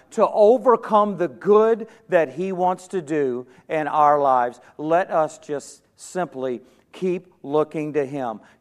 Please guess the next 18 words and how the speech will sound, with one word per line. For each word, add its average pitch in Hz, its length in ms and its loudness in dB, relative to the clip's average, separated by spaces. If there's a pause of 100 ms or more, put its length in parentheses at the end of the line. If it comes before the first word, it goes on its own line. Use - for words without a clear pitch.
Keep - 600 -8
trusting 160 760 0
Him. 117 540 -8 (260)
He 160 320 -2 (140)
has 151 260 -2
saved 185 560 0
your 147 160 -4
soul. 196 600 2 (140)
How 196 340 6
shall 185 460 2
He 214 260 -8
not 190 340 0 (180)
with 214 380 -2
Him 120 480 -8 (340)
also 196 540 6
freely 262 720 -2
give 190 340 0
us 135 380 0